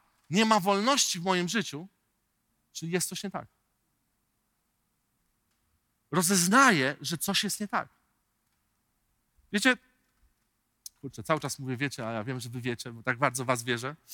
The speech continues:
Ale to jest moment, byśmy zrozumieli przez objawione słowo, co potrzebujemy dzisiaj.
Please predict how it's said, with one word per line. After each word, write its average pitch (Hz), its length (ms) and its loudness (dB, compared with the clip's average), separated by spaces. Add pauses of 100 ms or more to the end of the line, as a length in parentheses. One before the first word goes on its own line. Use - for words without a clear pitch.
(1300)
Ale 190 160 6
to 240 100 4
jest 226 200 6
moment, 202 720 2 (800)
byśmy 180 280 2
zrozumieli 185 760 2
przez - 320 0
objawione 175 640 0
słowo, 165 760 0 (840)
co 160 140 -6
potrzebujemy 151 560 -6
dzisiaj. 131 260 -16